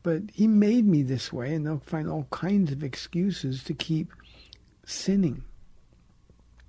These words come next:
And Bible says pretty clearly, people that sin,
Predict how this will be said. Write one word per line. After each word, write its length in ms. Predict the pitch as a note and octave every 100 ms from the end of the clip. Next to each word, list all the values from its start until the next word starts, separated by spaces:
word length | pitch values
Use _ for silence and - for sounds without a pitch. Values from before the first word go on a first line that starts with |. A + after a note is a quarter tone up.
| - -
And 360 | E3 D3 D3 B2+ - - - - - - - _ - - -
Bible 280 | C3+ D3 C#3+
says 220 | - C3
pretty 240 | - D#3+
clearly, 380 | - E3 F3 C#3
people 300 | A#2+ C#3 C#3+
that 180 | C#3 -
sin, 460 | - E3+ E3 C#3